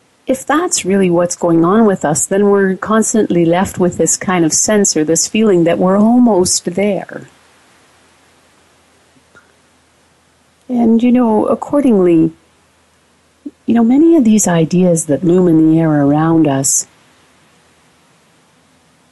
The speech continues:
where's that answer to the question, "Are we there yet?" You know, we'll always have that resounding no,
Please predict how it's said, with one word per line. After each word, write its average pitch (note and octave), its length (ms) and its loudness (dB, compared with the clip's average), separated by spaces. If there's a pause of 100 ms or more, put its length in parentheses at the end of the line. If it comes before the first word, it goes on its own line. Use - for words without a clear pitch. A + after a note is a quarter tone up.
(1160)
where's B3+ 260 0
that F#3+ 200 -2
answer F3 380 -2
to - 100 -12
the - 80 -6
question, D3+ 540 -2
"Are C3 120 0
we C#3 140 2
there C#3+ 280 0
yet?" B2+ 380 -2 (760)
You G#3 80 2
know, G#3 100 2
we'll G#3+ 220 2
always A#3+ 340 0
have F3+ 280 -4
that D#3 180 -2
resounding D3 720 2
no, C#3+ 540 0